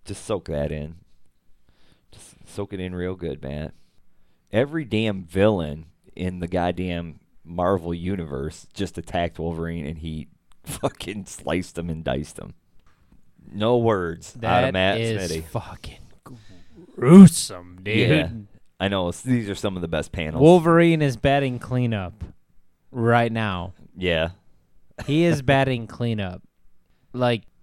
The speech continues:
Speaker 2: it's fine. You wanna bat third? He might be batting third. Ken Griffey Junior batted third. Wolverine is batting third or fourth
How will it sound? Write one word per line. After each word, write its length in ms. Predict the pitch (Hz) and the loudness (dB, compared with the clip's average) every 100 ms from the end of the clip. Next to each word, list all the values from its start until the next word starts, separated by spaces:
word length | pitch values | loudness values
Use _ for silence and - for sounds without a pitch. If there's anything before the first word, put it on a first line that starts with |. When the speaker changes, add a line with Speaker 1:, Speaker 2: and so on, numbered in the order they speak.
| - - - | -20 -20 -8
Speaker 2:
it's 180 | 123 117 | -8 -6
fine. 360 | - 120 104 | -4 -2 -2
You 80 | 104 | -2
wanna 160 | 113 117 | -2 -2
bat 200 | 120 104 | -4 -4
third? 400 | - 120 127 131 _ | -2 -2 -2 -4 _
He 140 | - | -12
might 200 | 131 190 | -6 -4
be 100 | 226 | -2
batting 360 | 247 180 175 127 | -2 0 -2 -4
third. 320 | 131 117 85 - - - _ | -6 -8 -8 -16 -20 -20 _
Ken 160 | - 117 | -14 -8
Griffey 320 | 110 127 143 | -4 -4 -4
Junior 340 | 139 156 147 113 | -6 -4 -4 -4
batted 320 | 101 95 90 | -4 -6 -8
third. 280 | 95 87 85 - - _ | -10 -10 -14 -20 -20 _
Wolverine 540 | 107 127 156 160 160 151 | -2 0 2 2 2 0
is 140 | 135 | -2
batting 320 | 123 131 127 | 0 -2 -2
third 240 | 120 127 135 | -2 -2 -2
or 80 | |
fourth 420 | 131 117 107 104 | -4 -4 -4 -6